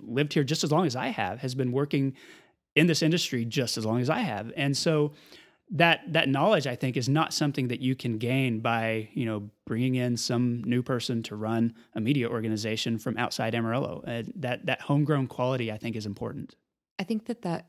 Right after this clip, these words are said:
Speaker 2: you know, you mentioned United a couple of times. I was, we were talking about Cinveo Trafton. I, I think that that was something that when, when the United family of stores became Albertsons, people on my social media, certainly when we,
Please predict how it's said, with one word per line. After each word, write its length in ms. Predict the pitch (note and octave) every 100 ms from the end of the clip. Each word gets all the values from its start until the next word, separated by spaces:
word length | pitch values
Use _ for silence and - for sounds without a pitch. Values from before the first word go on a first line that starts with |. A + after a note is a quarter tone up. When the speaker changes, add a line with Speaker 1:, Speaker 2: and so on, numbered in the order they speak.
| -
Speaker 2:
you 200 | - E3+
know, 40 | E3+
you 140 | E3
mentioned 460 | E3 E3+ D#3+ D#3 -
United 580 | E3 D#3 D3+ D#3 D3 D#3 -
a 60 | E3+
couple 180 | F3+ G3
of 80 |
times. 220 | F3 D3+ D#3
I 40 |
was, 140 | D#3
we 60 | E3
were 60 | D#3
talking 240 | D#3 D#3+
about 220 | D3 D3 _ -
Cinveo 360 | - D#3+ D3+
Trafton. 380 | D3 D#3 D#3+ D3 - - - - _ - -
I, 120 | A3+
I 40 | A3
think 200 | B3+ B3
that 100 | A#3+
that 80 |
was 100 | G3+
something 280 | A3 G#3 G3
that 120 | F3+
when, 260 | F3 E3+ E3 -
when 120 | F3+ F3
the 60 |
United 380 | E3 D#3+ E3+ E3+
family 240 | D#3+ D#3
of 80 | D3
stores 560 | - D#3+ D3+ D3 - - -
became 340 | E3 D#3 D3
Albertsons, 580 | D3 G#3 G#3 D#3 D3 -
people 460 | G3+ - G3 G3 _ _ _ _ -
on 160 | E3
my 140 | E3 G3
social 280 | F3+ E3+
media, 360 | D#3+ D#3 D3+ C#3+
certainly 680 | - G3 - D#3 C#3+ C#3 - _ _ _
when 160 | E3 D#3
we, 200 | D3+